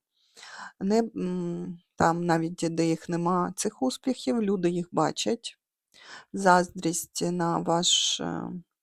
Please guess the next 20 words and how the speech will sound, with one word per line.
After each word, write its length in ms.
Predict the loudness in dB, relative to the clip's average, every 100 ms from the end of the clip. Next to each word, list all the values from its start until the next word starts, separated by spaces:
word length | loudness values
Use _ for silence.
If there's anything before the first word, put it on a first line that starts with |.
| _
ну, 140 | -8 -4
на 120 | -4
сім'ю, 420 | -4 -6 -4 -2
на 140 | 0
будинок, 680 | 0 -2 -2 -2 -2 -4 -6 -10
м, 340 | -8 -8 -10 -6
то, 100 | -4
як 180 | -4
все 160 | -4 -4
у 60 | 0
вас 300 | -2 -2 -4
влаштовано, 720 | -2 -2 -2 -2 0 -2 -4
що 200 | -4 -4
ви 180 | -4 -4
якась 540 | -4 -4 -4 -4 -6
успішна, 600 | -8 -8 -2 -2 0 -2
десять 400 | -2 -4 -6 -8
пентаклей, 800 | -8 -4 -4 -4 -4 -8 -8 -10 -12 -12 -8
велика 320 | -2 -2 0 0
заздрість. 680 | 2 0 -4 -10 -10 -10